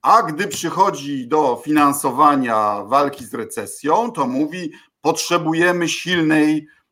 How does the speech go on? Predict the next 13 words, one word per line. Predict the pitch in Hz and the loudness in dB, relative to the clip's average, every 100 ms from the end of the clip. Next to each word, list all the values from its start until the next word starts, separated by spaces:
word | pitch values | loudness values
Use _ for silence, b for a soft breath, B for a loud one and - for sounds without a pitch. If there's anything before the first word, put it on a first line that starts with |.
| _ | _
Unii | 175 196 160 135 | -2 0 2 2
Europejskiej, | 117 117 117 107 131 - 110 135 | 2 -2 -2 -4 -6 -8 -4 0
ambitnej". | 147 160 165 147 - 107 95 95 | 0 0 -6 -8 -12 -10 -8 -2
Nasz | 131 147 | -2 -2
premier | - 160 165 165 | 0 2 4 2
mówi | 156 156 151 151 - | 4 4 2 -2 0
o | 151 | 2
nowych | 156 160 147 160 | 4 4 2 0
dochodach | 143 156 180 170 151 | 0 0 2 2 0
własnych | 127 156 156 - 131 107 | 4 6 6 2 -8 -6
dla | 110 | -6
Unii | 110 117 107 101 | -6 -6 -10 -10
Europejskiej. | 98 98 107 95 - 117 | -10 -10 -10 -12 -14 -18